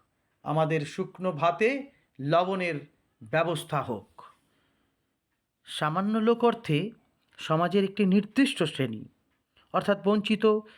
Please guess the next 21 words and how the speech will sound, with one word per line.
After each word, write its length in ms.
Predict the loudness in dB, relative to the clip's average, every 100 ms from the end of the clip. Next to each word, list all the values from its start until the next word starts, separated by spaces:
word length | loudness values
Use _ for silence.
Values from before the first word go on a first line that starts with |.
| -20 _ _
সাধারণ 600 | -2 0 2 4 2 -2
শ্রমজীবী 760 | -4 0 2 2 2 2 0 -2 _ _ _ _ _ _ _ _ _ _ _ _ _ _ _ _ _ _ _ _ _
সমাজের 560 | -8 0 2 2 0 -2
কথা 280 | -2 0 -2
বলেছেন 440 | 0 0 0 -2
কবি। 340 | -2 0 0 -2 -8 _ _ _ -4
কবির 220 | 0 2
বক্তব্য, 680 | 2 0 0 0 2 0 0 -12 -20 -4
এরা 160 | 0 0
সামান্য 420 | 0 0 0 0
লোক, 440 | -2 -2 -6 -14 -20 _ _ -6
কিন্তু 200 | -2 2
এদেরও 300 | 4 4 2
খিদে 340 | 0 0 0
আছে, 300 | -2 -4 -12 -16 _ _ _ _ _ _
সমাজে 380 | -4 0 0 0
সুস্থভাবে 540 | -2 0 0 2 0
বাঁচার 340 | 0 2 2
অধিকার 360 | 2 0 0 0
এদেরও 340 | 2 2 2
আছে, 420 | 0 -4 -8 -10